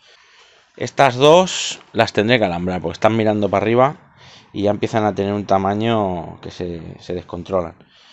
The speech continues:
Pero sí es verdad que de aquí a aquí tendría que alambrar todo esto con un alambre fino,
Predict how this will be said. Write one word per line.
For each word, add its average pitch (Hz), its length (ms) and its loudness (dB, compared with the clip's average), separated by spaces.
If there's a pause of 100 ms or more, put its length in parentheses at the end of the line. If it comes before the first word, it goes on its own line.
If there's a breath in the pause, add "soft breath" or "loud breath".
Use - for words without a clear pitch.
(1300 soft breath)
Pero 117 240 4
sí 127 240 2
es 135 80 4
verdad 139 600 6
que 107 160 2
de 101 80 0
aquí 104 640 -2
a 107 140 4
aquí 160 580 0 (280)
tendría 117 380 4
que 135 80 2
alambrar 117 440 4
todo 120 280 4
esto 117 240 -2
con 101 120 -2
un 120 120 0
alambre 120 400 2
fino, 131 400 -2